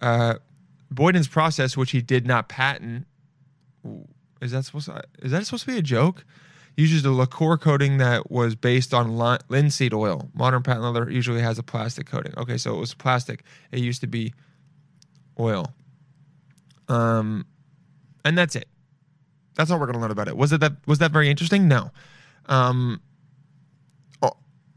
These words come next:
not interesting at all, actually. I mean, the only thing that, that you could kinda be like was, "Well, this guy from Newark made it, and he didn't patent his own,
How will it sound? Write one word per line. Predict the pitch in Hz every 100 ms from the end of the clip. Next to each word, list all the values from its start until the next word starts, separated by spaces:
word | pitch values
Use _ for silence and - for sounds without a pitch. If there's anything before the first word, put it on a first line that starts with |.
| _ _ _ _ _ _ _ -
not | 175 202
interesting | 151 135 123
at | 117
all, | 151 127
actually. | 104 127 110 92
I |
mean, | 143 156
the |
only | 156 151
thing | 147 139
that, | - -
that | 135 120 -
you | 131
could | -
kinda | 151 156
be | 127
like | 113 110
was, | 120 120
"Well, | 147 220
this | 165 135
guy | - 160
from | 156 135
Newark | 170 196 156
made | 156 196
it, | 165
and | 135
he | 139
didn't | 131 175 165
patent | - 190 226 147 156
his | 156 139
own, | 151 170